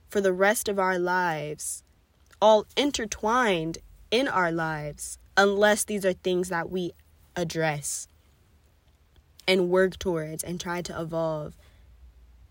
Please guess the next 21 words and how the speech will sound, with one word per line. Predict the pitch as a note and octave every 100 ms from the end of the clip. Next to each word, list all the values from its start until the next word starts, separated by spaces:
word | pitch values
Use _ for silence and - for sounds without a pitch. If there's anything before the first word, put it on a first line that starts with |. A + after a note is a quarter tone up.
| - - _ - _ _ _ _ _ _ _
and | F3+ F#3
try | G3 F3+
to | F#3 F#3+
release | E3 F3 F#3+ E3+ - -
and | E3 E3
let | F3 E3
go, | E3+ F3+ D#3+ D3+ E3
you | F#3
know, | G#3 G#3 G#3 G#3+ _ _ _ _ - _ -
once | F#3 E3+
we've | F#3+ F#3 E3+
done | F3+ E3+
a, | D#3+ -
a | D#3+
substantial | E3+ - E3 - - F3 F3 E3
amount | D#3+ D#3+ E3
of | D3+
work | D3+ E3+ - - - - - - _ _ _ _ _ _ - - - - - - - _ _ -
or | F3+ E3
whatever. | F3 F3+ F3+ E3 D3+ -
<laughs> | -